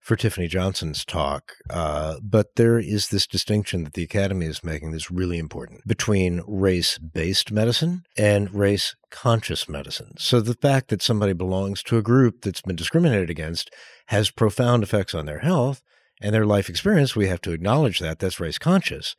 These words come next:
And yet, if we say, "Well, you shouldn't get antibiotics for your maybe urinary tract infection because we have you down as black,"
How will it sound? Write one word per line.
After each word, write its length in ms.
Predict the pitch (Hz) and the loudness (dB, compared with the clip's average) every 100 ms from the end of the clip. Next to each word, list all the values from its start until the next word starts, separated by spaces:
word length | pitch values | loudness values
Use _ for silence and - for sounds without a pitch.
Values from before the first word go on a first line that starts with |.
| _ | _
And 200 | 113 113 | 2 4
yet, 280 | 113 107 90 | 4 4 0
if 180 | 87 101 | -6 -4
we 80 | |
say, 480 | 104 107 92 90 87 | -2 2 2 2 0
"Well, 600 | 90 92 107 101 101 95 92 _ | -2 0 2 4 4 0 -4 _
you 280 | 104 113 127 | -2 2 2
shouldn't 300 | - 110 92 | 2 -2 0
get 120 | 90 | 0
antibiotics 640 | 95 101 92 95 107 95 | 0 0 0 2 2 0
for 160 | - 98 | -2 -2
your 140 | 92 | 0
maybe 300 | 90 90 90 | 2 2 2
urinary 420 | 87 92 87 85 85 | 0 0 -2 -2 -4
tract 280 | 90 82 | -4 -4
infection 580 | 87 80 113 117 95 87 | -4 0 2 2 0 -2
because 360 | 85 90 85 78 | -4 -4 -4 -2
we 140 | 92 | 0
have 180 | 98 85 | 0 -2
you 80 | 85 | -4
down 240 | 82 82 | -4 -4
as 100 | 82 | -4
black," 420 | - 131 127 104 | 0 4 4 2